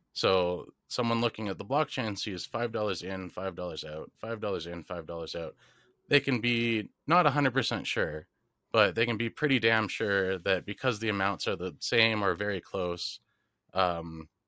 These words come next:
that the money coming out is connected with the money going in, and then they can trace it back to your hardware wallet and where you, it came from before then and stuff like that.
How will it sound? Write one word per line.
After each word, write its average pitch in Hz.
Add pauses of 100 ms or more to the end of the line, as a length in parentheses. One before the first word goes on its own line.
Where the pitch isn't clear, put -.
(240)
that 98
the 107
money 117
coming 101
out 92
is 82
connected 90
with 76
the -
money 82
going 80
in, 78
and 80
then 80
they 80
can 82
trace 85
it 80
back 82
to 80
your 71
hardware 104
wallet 95
and 78 (420)
where 92
you, 85 (260)
it 87
came 87
from 87
before 76
then 71
and 73
stuff -
like -
that. 143